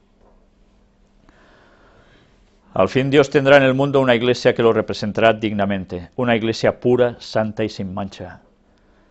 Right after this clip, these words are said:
¿Y qué es una iglesia? "Donde estén dos o tres congregados en mi nombre, allí estoy yo", dice Jesús. Por tanto, una iglesia no es tener un edificio, no es reunirse cientos de personas o no sé cuántos,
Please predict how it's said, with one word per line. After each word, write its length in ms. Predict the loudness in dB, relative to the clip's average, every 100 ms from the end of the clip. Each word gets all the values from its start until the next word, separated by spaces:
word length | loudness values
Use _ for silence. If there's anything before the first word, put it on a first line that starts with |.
| _ _ _ _ _ _ -10
¿Y 120 | -2
qué 160 | 4
es 100 | 4
una 160 | 4 -2
iglesia? 480 | 0 -4 -6 -12 -14 _ _ _ _ _ _ _ _ _
"Donde 240 | -6 -2
estén 320 | -2 0 -2 2
dos 200 | 2 2
o 100 | 0
tres 240 | 0 -2
congregados 580 | -4 -4 0 0 0 -2
en 120 | -6
mi 100 | -4
nombre, 320 | -4 -2 -2
allí 140 | 0 -2
estoy 320 | -4 -4 -4
yo", 120 | -4
dice 260 | -6 -12 -14
Jesús. 580 | -16 -14 -16 -18 -20 _ _ _ _ _
Por 180 | -4 0
tanto, 280 | 2 0 0
una 120 | -2
iglesia 400 | 0 0 2 0
no 220 | 0 0
es 220 | 0 0 -4
tener 320 | -2 -2 -2
un 120 | -2
edificio, 720 | -4 -6 -6 -6 -4 -4 -4 -8
no 340 | -8 -4 0
es 140 | 0 0
reunirse 500 | -2 -2 -6 -6 -8
cientos 500 | -4 -6 -4 -4 -4
de 120 | -6
personas 640 | -6 -6 -4 -2 -2 -6
o 60 | -6
no 80 | -8
sé 180 | -8
cuántos, 600 | 2 4 4 2 -2 -2